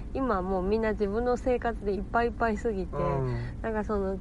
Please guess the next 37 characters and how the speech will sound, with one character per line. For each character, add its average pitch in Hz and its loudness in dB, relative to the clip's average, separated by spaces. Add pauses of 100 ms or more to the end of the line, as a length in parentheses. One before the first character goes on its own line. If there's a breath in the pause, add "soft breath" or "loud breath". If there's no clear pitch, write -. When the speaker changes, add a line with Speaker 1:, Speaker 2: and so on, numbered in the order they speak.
Speaker 1:
全 220 4
体 214 0
の 220 2
こ 220 -2
と 214 -2
と 190 -4
か、 165 0
社 233 0
会 202 -2
の 175 -2
こ 180 -2
と 185 -2
と 170 -4
か - -6
に 175 -2
目 214 2
が 185 0
向 175 -2
け 214 -2
ら 214 0
れ 220 -2
な 214 0
い 214 -2
っ - -6
て 190 -6
い 180 -2
う - -6
人 - -4
も 170 -4 (140)
い 196 -2
っ 190 -2
ぱ 185 -4
い 180 0
い - -2
る 180 -2
け 175 -4
ど、 196 -2